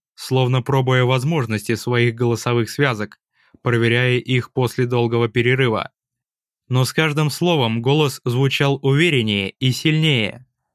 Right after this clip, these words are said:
Она больше не хрипела и не кашляла. «Как я оказалась здесь, у тебя? Почему?» Татьяна не знала, что ответить.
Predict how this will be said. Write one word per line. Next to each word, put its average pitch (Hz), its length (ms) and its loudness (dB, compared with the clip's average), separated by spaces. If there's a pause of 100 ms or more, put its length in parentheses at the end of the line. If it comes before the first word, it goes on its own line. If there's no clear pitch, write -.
(540)
Она 127 320 0
больше 135 440 0
не 135 100 2
хрипела 143 600 -2 (200)
и 123 80 2
не 131 140 2
кашляла. 123 640 -4 (880)
«Как 139 260 -2
я 113 140 2
оказалась 113 540 -2
здесь, 110 480 -2 (220)
у 120 100 0
тебя? 127 460 -2 (640)
Почему?» 131 580 -2 (1040)
Татьяна 123 460 0
не 131 160 2
знала, 123 520 -2
что - 300 -2
ответить. 117 580 -2